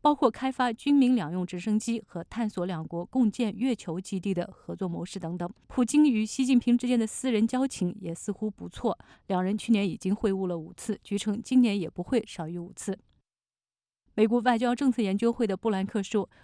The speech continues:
俄中关系其实包括三个层面，在全球层面上，处于类似的意识形态和对国家安全的考量。俄罗斯希望与中国一起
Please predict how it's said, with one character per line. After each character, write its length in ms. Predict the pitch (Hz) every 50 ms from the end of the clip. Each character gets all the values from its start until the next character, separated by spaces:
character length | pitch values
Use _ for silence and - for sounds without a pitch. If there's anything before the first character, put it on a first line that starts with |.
| - -
俄 100 | 214 226
中 160 | 247 285 277
关 180 | 285 294 285 302
系 180 | - - 202
其 220 | 180 - - - 208
实 240 | - - 190 190 196
包 220 | - 226 233 240
括 260 | - - - 226 - -
三 240 | - - 269 285 330
个 100 | - 208
层 180 | - - 185 156
面， 240 | 170 190 190 - - _ - - - - _
在 200 | - 294 277 269
全 240 | - - 247 262 302
球 180 | - - 269
层 160 | 262 - 208 180
面 180 | 208 202 185
上， 240 | 190 - 196 175 - - _ _ _ _ _
处 160 | - - - 247
于 100 | 254 277
类 220 | 285 302 339 320 277
似 160 | - - 254
的 100 | 240 208
意 160 | 220 269 302
识 160 | 254 - -
形 240 | 202 - - 170 180
态 240 | - - 220 185 165
和 140 | - - 185
对 180 | 175 226 214 190
国 160 | - 185 170
家 200 | 170 - 226 226
安 120 | 220 277
全 200 | 285 - - 190
的 80 | 170 180
考 180 | - - 175 160
量。 300 | 175 190 208 190 - - _ _ _ -
俄 60 | 196
罗 100 | 208 214
斯 160 | 214 - 247
希 160 | - - 240
望 140 | 233 220 190
与 80 | 170 175
中 200 | - 254 277 285
国 140 | 208 175
一 160 | 175 214 226 208
起 340 | - - - - 175 185